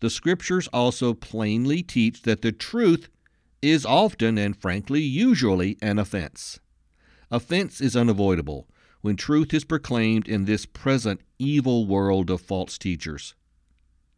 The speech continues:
I am of certain opinion the offense committed against God by most Christian and counterfeit messianic leaders is far more serious.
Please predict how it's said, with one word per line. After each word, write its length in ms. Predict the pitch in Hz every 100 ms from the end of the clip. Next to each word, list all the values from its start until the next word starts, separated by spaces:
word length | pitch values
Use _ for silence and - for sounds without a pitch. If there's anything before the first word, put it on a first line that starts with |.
| _ _ _ _
I 120 | 123
am 180 | 139 147
of 300 | - 107 - _ _
certain 500 | - - 151 - 214
opinion 480 | 214 156 101 73 65 _ _ _ _
the 120 | 113
offense 380 | 107 - 139 135
committed 420 | - 117 117 107
against 480 | 95 85 95 - - 92 76
God 560 | 98 165 110 80 90 - _ -
by 540 | 80 101 175 208 151
most 400 | 113 104 87 -
Christian 440 | - 104 - 95
and 140 | 87 90
counterfeit 480 | - 98 - 95 -
messianic 500 | 98 - 98 92 107
leaders 400 | 139 131 107 - _ _ _
is 200 | 107 95
far 520 | - _ 143 117 101
more 260 | 90 87 82
serious. 720 | - - 135 80 - - -